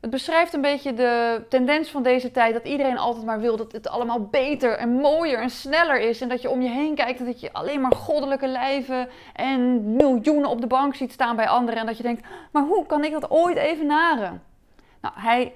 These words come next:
zegt eigenlijk meteen, "Stop ermee. A,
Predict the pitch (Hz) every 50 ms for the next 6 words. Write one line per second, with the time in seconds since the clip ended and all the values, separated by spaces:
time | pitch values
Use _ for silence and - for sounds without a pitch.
0 | - - - - 233 220 220 - 220 214 214 202 208 208 226 220 214 214 214 -
1 | - _ _ _ _ _ _ - - - - - - 277 277 277 226 214 190 185
2 | 196 226 254 - - - _ _ - - _ _ _ - 247 254 233 190 160 175